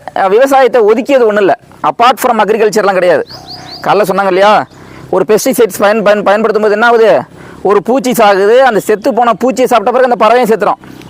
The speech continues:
அப்போ இந்த உலகத்துல முத முதல்ல உருவானது என்ன? சின்ன சின்ன பூச்சி புழுக்கள்லேருந்து உருவானது. அதுக்கப்புறம் பறவைகள், அதுக்கப்புறம் உருவானா பறவைனா நம்ம மத்த பாலூட்டிகள்லாம் அப்படியே வந்தது. அப்போ இந்த பூச்சிகளை கண்ட்ரோல் பண்றதுக்கு வந்து தான் பறவை. அப்போ நம்ம ஒரு விவசாயி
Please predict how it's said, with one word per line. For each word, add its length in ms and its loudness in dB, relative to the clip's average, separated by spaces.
அப்போ 360 2
இந்த 120 0
உலகத்துல 560 2
முத 220 0
முதல்ல 140 2
உருவானது 400 2
என்ன? 320 0
சின்ன 180 -2
சின்ன 180 0
பூச்சி 280 -2
புழுக்கள்லேருந்து 640 2
உருவானது. 680 2
அதுக்கப்புறம் 420 -2
பறவைகள், 420 2
அதுக்கப்புறம் 560 2
உருவானா 180 2
பறவைனா 440 0
நம்ம 260 -2
மத்த 220 -4
பாலூட்டிகள்லாம் 680 2
அப்படியே 280 0
வந்தது. 240 -2
அப்போ 120 -2
இந்த 140 -2
பூச்சிகளை 440 0
கண்ட்ரோல் 320 0
பண்றதுக்கு 260 -2
வந்து 80 2
தான் 160 2
பறவை. 300 2
அப்போ 120 0
நம்ம 160 0
ஒரு 140 0
விவசாயி 840 2